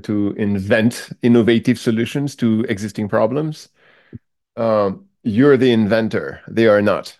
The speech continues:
I mean, your customers are not. So you're the visionary with an, with a, with a vision for how you want to solve the problem. And, um, you, you have to, in order to fine tune your vision,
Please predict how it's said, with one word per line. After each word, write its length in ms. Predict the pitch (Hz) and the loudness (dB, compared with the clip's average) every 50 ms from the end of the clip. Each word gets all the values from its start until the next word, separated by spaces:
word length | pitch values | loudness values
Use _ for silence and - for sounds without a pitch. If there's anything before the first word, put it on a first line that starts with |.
| - - | -6 -2
I 40 | 110 | 0
mean, 100 | 117 117 | 2 4
your 140 | 123 127 120 | 4 2 2
customers 500 | - 151 131 - - 131 117 110 107 101 | 0 -2 -2 -2 -4 -4 -4 -4 -2 -4
are 120 | 104 104 | -4 -4
not. 280 | 104 101 98 98 - - _ | -4 -6 -8 -10 -14 -20 _
So 240 | _ - 123 120 117 | _ -2 2 2 4
you're 300 | 117 120 139 143 143 135 | 4 4 6 6 4 4
the 120 | 123 120 | 2 -2
visionary 680 | 104 101 123 135 127 123 131 123 123 117 110 107 104 104 | -6 -4 -4 -4 -4 -2 -4 -2 -2 -2 -2 -4 -4 -4
with 280 | 107 110 107 104 95 104 | -4 -4 -6 -8 -8 -12
an, 220 | 101 101 101 - | -14 -14 -14 -12
with 280 | - 107 107 104 98 101 | -8 -6 -4 -4 -2 -2
a, 240 | 98 98 95 98 - _ _ _ _ _ | 0 -2 -2 -4 -8 _ _ _ _ _
with 140 | 127 120 | 2 2
a 60 | 117 104 | 2 2
vision 440 | 85 123 117 - 107 87 92 95 - | 2 0 0 0 -2 -2 -2 -6 -12
for 200 | - - 117 110 | -4 0 0 0
how 140 | 98 113 113 | 0 0 -2
you 140 | 117 117 110 | -2 0 -2
want 120 | 110 107 | -2 -4
to 40 | 101 | -6
solve 220 | - - 107 104 | -6 -8 -8 -8
the 80 | 101 104 | -8 -10
problem. 540 | - - 120 - - - - - - - - _ _ _ _ _ _ _ _ _ _ _ _ _ | -8 -4 -2 -2 -2 -4 -8 -10 -12 -16 -18 _ _ _ _ _ _ _ _ _ _ _ _ _
And, 420 | - 120 117 113 113 110 110 95 113 | -6 -4 -4 -2 -2 -2 -4 -2 0
um, 460 | 110 110 107 107 104 104 101 104 - _ _ _ _ | 2 2 2 2 2 0 -2 -6 -10 _ _ _ _
you, 220 | 113 107 110 98 - - | -6 -6 -6 -6 -6 -6
you 240 | 117 110 107 104 | -4 -2 -2 -2
have 340 | 98 - 120 113 110 101 - | -2 -2 -2 -2 -2 -2 -6
to, 140 | - - - | -14 -10 -6
in 100 | 120 117 | -2 0
order 240 | 120 120 120 117 117 | 2 2 2 0 0
to 520 | 101 95 - 113 110 107 107 101 98 98 _ _ _ _ _ _ _ _ _ _ _ _ _ _ _ _ _ | -4 -4 -8 -6 -6 -4 -4 -6 -6 -10 _ _ _ _ _ _ _ _ _ _ _ _ _ _ _ _ _
fine 440 | _ - - _ 151 143 139 147 147 131 | _ -20 -6 _ 0 2 2 2 2 2
tune 200 | - 143 135 123 | 4 4 4 4
your 160 | 120 113 110 | 4 2 2
vision, 580 | 101 127 131 113 92 92 95 101 113 113 113 | 2 0 0 0 -2 -10 -12 -14 -14 -16 -18